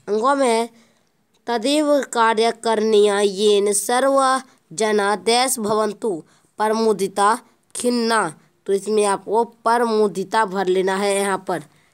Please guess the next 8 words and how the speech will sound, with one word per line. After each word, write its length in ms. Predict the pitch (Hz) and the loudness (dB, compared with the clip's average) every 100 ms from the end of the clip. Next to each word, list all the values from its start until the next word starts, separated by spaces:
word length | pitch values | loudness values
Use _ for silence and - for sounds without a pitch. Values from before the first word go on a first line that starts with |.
| _ - | _ -8
ठीक 180 | 220 | -4
है। 180 | 220 151 _ - | -4 -6 _ -10
अगला 300 | 170 180 208 | -8 -4 -6
क्वेश्चन 460 | 214 202 196 - 208 | -4 -6 -6 -8 -8
देखते 320 | 214 214 233 | -8 -8 -6
हैं, 180 | 240 262 _ _ _ _ _ _ _ _ _ _ _ _ _ _ _ _ _ _ _ _ _ _ _ _ _ _ _ _ _ _ _ _ - | -6 -8 _ _ _ _ _ _ _ _ _ _ _ _ _ _ _ _ _ _ _ _ _ _ _ _ _ _ _ _ _ _ _ _ -14
हमारा 360 | 196 202 214 226 | -8 -4 0 0
है 400 | 214 220 240 | 0 0 -2